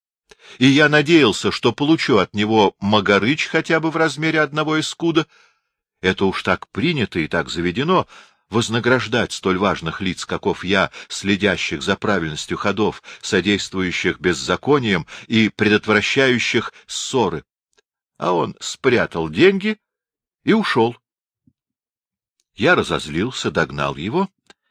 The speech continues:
и в самых нежных и учтивых выражениях попросил подарить мне хотя бы восемь реалов.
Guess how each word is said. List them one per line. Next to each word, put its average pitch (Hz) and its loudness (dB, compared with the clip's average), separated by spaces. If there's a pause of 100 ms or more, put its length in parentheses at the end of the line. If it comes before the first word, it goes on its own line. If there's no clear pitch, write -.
(360)
и 82 -8
в - -8
самых 165 0
нежных 139 2
и 107 2
учтивых 131 0
выражениях 147 2
попросил 95 -2
подарить 90 0
мне 156 -4
хотя 104 0
бы 131 2
восемь 135 0
реалов. 185 4